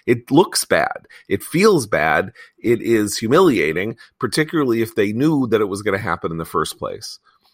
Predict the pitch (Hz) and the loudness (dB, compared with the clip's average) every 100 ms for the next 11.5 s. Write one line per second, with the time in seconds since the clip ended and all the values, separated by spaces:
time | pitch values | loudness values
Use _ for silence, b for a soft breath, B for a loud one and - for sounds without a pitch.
0 | _ _ _ _ _ - 127 143 175 214 | _ _ _ _ _ -2 0 2 2 2
1 | 214 - 185 170 147 143 127 131 131 127 | 0 2 2 2 -2 -2 0 2 2 0
2 | 123 - 135 127 123 - 110 104 104 120 | -12 -2 2 2 0 -2 -4 -4 0 0
3 | 85 - - 92 110 120 107 101 131 170 | 0 -6 -12 -12 -6 -4 -4 2 4 6
4 | 180 - 147 120 110 117 117 113 b b | 4 0 -2 2 4 2 -4 -12 b b
5 | - 113 - _ - 131 107 87 - 180 | -6 -4 -4 _ -10 -6 -6 -4 2 2
6 | 180 120 147 151 135 131 131 123 120 143 | 2 2 2 2 0 -2 -2 -6 -2 -2
7 | 98 69 - - b b 110 - 117 110 | -2 -6 -20 -20 b b -4 -2 -2 0
8 | 127 127 127 151 165 160 151 143 139 - | 0 -2 -4 -4 -4 -4 -2 -2 -2 -4
9 | 107 101 - 139 113 - - B B 104 | -4 -6 -6 -6 -6 -12 -20 B B 0
10 | 120 113 104 127 127 117 - 170 165 135 | 2 2 0 2 2 2 -4 -4 -2 -2
11 | 127 107 95 90 | -2 -4 -6 -8